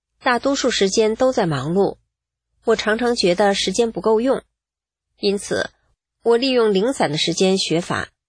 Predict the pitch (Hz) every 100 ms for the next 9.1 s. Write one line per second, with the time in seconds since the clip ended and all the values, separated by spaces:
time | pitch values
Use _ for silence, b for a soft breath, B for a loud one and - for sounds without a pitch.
0 | _ _ _ _ 196 185 185 220 - 302
1 | 247 151 143 185 180 185 - 170 180 -
2 | - _ _ _ _ - 262 254 247 254
3 | - 269 269 - 180 175 - 165 170 104
4 | - _ _ _ _ - 294 240 - 208
5 | 180 151 240 262 202 175 180 - 160 -
6 | 135 - _ _ _ _ _ _ - 180
7 | 175 202 190 - 226 180 175 165 196 -
8 | 269 202 147 175 160 175 - 151 160 135
9 | -